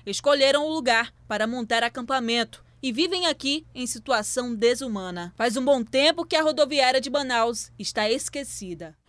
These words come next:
A última reforma na rodoviária foi em dois mil e quatorze, no período da Copa do Mundo no Brasil. Mas essa reforma não chegou na parte superior do prédio.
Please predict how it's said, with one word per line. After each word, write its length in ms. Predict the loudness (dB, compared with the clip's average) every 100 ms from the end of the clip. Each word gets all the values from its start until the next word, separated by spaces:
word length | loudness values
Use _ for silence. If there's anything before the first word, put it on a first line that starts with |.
| _
A 120 | 2
última 260 | 2 0 0
reforma 680 | 2 2 2 0 2 0 -4
na 120 | -4
rodoviária 840 | -4 -2 -2 -2 0 2 2 0 -4
foi 220 | -4 -4
em 120 | -4
dois 320 | -2 -2 -4
mil 140 | -8 -6
e 20 |
quatorze, 640 | -4 -4 -2 -2 0 -4
no 100 | -10
período 440 | -4 -4 -4 -10 -6
da 160 | -6
Copa 420 | -4 -2 -2 -2
do 140 | -8 -10
Mundo 440 | -10 -8 -8 -8
no 140 | -10 -2
Brasil. 640 | 2 2 2 -4 -6 -6 -12 -20 -6
Mas 280 | -2 -2 2
essa 300 | 2 2 -2
reforma 580 | -4 -2 0 0 0 -4
não 320 | -2 -2 -2
chegou 400 | -2 0 0 0
na 140 | -2
parte 280 | -2 -4 -4
superior 540 | -6 -2 0 2 0
do 120 | 0 -4
prédio. 480 | -4 -4 -4 -8